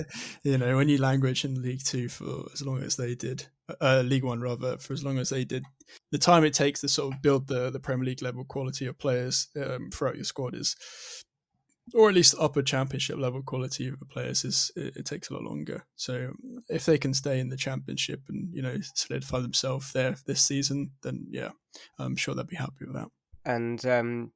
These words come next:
Speaker 2: just mentioning League One and Two, um, probably a game it's probably good to go and watch the highlights of is, um, Sheffield Wednesday versus Portsmouth ended three all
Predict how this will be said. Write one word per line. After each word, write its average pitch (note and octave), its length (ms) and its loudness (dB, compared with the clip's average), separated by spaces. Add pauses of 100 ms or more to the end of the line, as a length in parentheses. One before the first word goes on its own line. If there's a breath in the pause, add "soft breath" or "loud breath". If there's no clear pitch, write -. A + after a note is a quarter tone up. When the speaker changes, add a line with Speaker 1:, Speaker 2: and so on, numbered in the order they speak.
(100)
Speaker 2:
just - 220 -6 (100)
mentioning A2 720 -4 (180)
League A2+ 240 -4
One A2+ 160 0
and A2 140 -6
Two, G#2+ 420 -2 (200)
um, G2 380 -6 (500 loud breath)
probably F3 200 4
a - 40 0
game A#2+ 480 6 (260)
it's - 120 -20
probably A#2 200 0
good A2 320 0
to - 100 -10
go A2 140 2
and G#2 240 -2
watch - 220 -6
the A2+ 80 -6
highlights A2+ 540 0
of C3+ 440 -2 (100)
is, A2+ 400 -6
um, A2+ 380 0
Sheffield A2+ 420 -2
Wednesday B2 380 0
versus A2 400 -2
Portsmouth - 600 -4 (100)
ended A2+ 280 -4
three A#2+ 320 2
all B2+ 280 2